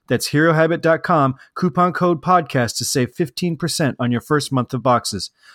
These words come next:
Okay, let's get the show started. Okay, so I'm gonna level with you. Obviously, I just hit the wrong button right there. I don't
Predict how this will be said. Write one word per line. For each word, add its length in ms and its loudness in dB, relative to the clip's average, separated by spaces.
Okay, 420 2
let's 240 -2
get 220 -2
the 80 -2
show 240 0
started. 500 -4
Okay, 420 -4
so 140 -2
I'm 60 4
gonna 140 4
level 300 0
with 180 -6
you. 140 -4
Obviously, 460 2
I 100 2
just 280 -2
hit 160 -4
the 80 -4
wrong 260 -2
button 300 2
right 240 -4
there. 280 -4
I 80 4
don't 260 4